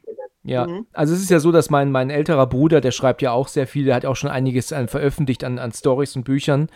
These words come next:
Speaker 1: Je-, ich, ich gebe zu, dass ich nicht immer alles lesen konnte, aber wenn ich mal was gelesen habe, habe ich nicht gesagt, „Du, das ist voll scheiße, was du da schreibst.“ Also,
Speaker 2: Nee, das macht man doch eigentlich.
Speaker 1: nee, ist nicht so toll, ne?
Speaker 2: <laughs>
Speaker 1: Gut,
Speaker 2: Nee,
Speaker 1: also,
Speaker 2: nicht wirklich.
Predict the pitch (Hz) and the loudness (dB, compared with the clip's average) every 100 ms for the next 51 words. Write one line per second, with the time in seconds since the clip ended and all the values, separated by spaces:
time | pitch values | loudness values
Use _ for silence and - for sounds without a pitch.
0 | - 143 143 147 156 143 - 143 - - | -4 -2 0 0 0 -6 -6 -6 -6 -6
1 | 156 160 135 131 127 135 123 120 139 131 | -4 -2 -2 -2 -2 0 0 -2 0 2
2 | 156 - 127 127 135 120 123 127 160 180 | 2 0 0 0 -2 0 0 0 0 0
3 | 135 123 131 131 143 127 123 127 127 131 | 0 0 0 0 0 2 2 0 -2 0
4 | 127 120 131 117 120 - 113 - 117 120 | 0 0 -2 -2 -6 -4 -4 -4 -4 -4
5 | - 123 123 123 - 65 64 - - _ | -6 -10 -8 -10 -8 -8 -10 -12 -20 _
6 | _ - - - 127 127 - - 123 180 | _ -20 -10 -4 0 0 -2 -4 -4 -4
7 | - - - - - - - 190 185 208 | -10 -16 -18 -18 -18 -12 4 10 10 8
8 | 247 165 170 160 131 117 120 202 - - | 2 2 2 4 4 4 0 -2 -4 -16
9 | - _ 175 214 - 143 143 156 139 147 | -20 _ 6 6 6 0 2 4 4 2
10 | - 110 | -12 -16